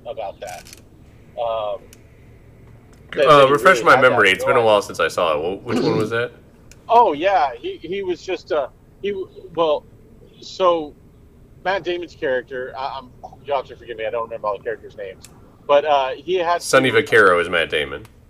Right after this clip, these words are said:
Speaker 1: Yeah, Sonny Vaccaro, that's right. And, uh, he had to go, uh, figure out how to, to talk to the parents and if he should talk to the parents.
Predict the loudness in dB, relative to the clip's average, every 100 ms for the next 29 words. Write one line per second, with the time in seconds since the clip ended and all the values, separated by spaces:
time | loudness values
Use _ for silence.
0 | _ -6 -2 -2 -2 -10 -10 -6 -6 -6
1 | -8 -10 -10 -12 -20 _ -14 -6 -4 0
2 | 0 0 -2 -4 -4 -6 -2 -2 -2 -6
3 | -10 _ _ _ -18 -8 -4 -4 -8 -16
4 | -20 _ -20 _ -20 -20 -20 -8 -4 0
5 | 0 0 -4 -4 -8 -14 -20 -8 -6 -6
6 | -8 -14 -14 -14 -14 -20 -20 -14 -14 -12
7 | -14 -12 -4 -4 -4 -8 -20 -18 -16 -18
8 | -20